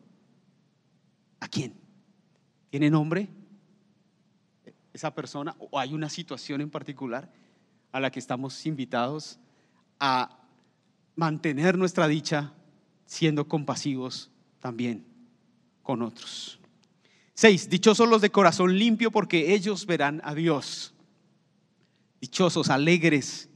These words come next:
los de limpio corazón. El corazón es engañoso, dice la Biblia. Ay, ay, eh, ¿qué pasó? Andrés dijo algo ahí. El,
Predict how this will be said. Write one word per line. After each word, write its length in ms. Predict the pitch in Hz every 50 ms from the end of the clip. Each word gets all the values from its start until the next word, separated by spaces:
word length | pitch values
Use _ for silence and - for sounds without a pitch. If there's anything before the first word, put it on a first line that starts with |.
| _
los 160 | - 151 147 131
de 120 | 139 127
limpio 380 | 123 151 170 165 143 156 160 147
corazón. 460 | - 156 139 135 - 139 123 110 87 - _ - - _ _ _ _ _ _ _ _ _ _ _ _ _ _ _ _ _ _ _
El 120 | - 180 -
corazón 360 | 202 202 190 - - 208 226
es 120 | 233 202
engañoso, 600 | 247 233 226 208 196 170 175 180 185 170 - - 101 - - - - - _ - _ _ _ _ _ _ _ _ _ _ _ _ _ _ _ _ -
dice 200 | - 147 - 170
la 80 | 156 151
Biblia. 440 | 156 151 147 135 123 113 101 - - _ _ _ _ _ _ _ _ _ _ _ _ _ _ _ _ _ _ _ _ _ _ _ _ _ _ _ -
Ay, 160 | - - -
ay, 300 | - 147 135 123 123 120 _ -
eh, 480 | - 123 120 117 113 110 107 107 98 - _ _ _ _ _ _ - - _ _ _ _ _ _ _ _ _ _ _ _ _ _ _ _ _ _ _ _ _ _ _ _ _ _ _
¿qué 180 | - - - 196
pasó? 420 | 190 - - - - - 135 127 117 - -
Andrés 300 | 135 135 123 127 127 123
dijo 240 | 131 127 - 147 135
algo 200 | 120 113 120 117
ahí. 120 | 113 110 - - - - - - - - -
El, 200 | - 160 165 -